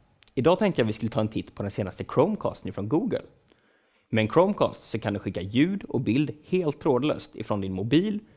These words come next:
surfplatta eller dator direkt till T V:n. Chromecast är kompatibel med de vanligaste apparna på marknaden, till exempel Spotify, Netflix, YouTube och Viaplay. I förpackningen ingår Chromecast,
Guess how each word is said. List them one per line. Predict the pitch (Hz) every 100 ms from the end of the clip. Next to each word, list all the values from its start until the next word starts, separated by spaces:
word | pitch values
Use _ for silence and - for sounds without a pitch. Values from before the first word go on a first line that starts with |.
| _
surfplatta | - 226 180 - 104 - 107
eller | - 131
dator | 139 123 - 135 110 -
direkt | 117 117 170 -
till | -
T | - 104
V:n. | 123 - - _ _ _ _ _ _ _ _ _ _ _ - _ -
Chromecast | 131 185 180
är | 185
kompatibel | 180 160 151 107 104 104
med | 104
de | 107
vanligaste | 139 107 123 170 - 123
apparna | - 143 175
på | 170
marknaden, | 139 110 101 98 - _ _
till | - 208
exempel | 170 113 101 104 101 - _
Spotify, | - - - 120 113 151 - - _
Netflix, | 110 98 - - 127 - - _ -
YouTube | 113 98 - 113 117 - _
och | 202
Viaplay. | 196 131 135 - - _ _ _ _ _ _ _ _ _ _ -
I | 123
förpackningen | 117 98 - 110 117
ingår | 117 123 208 - _ _ -
Chromecast, | 95 98 123 151 - -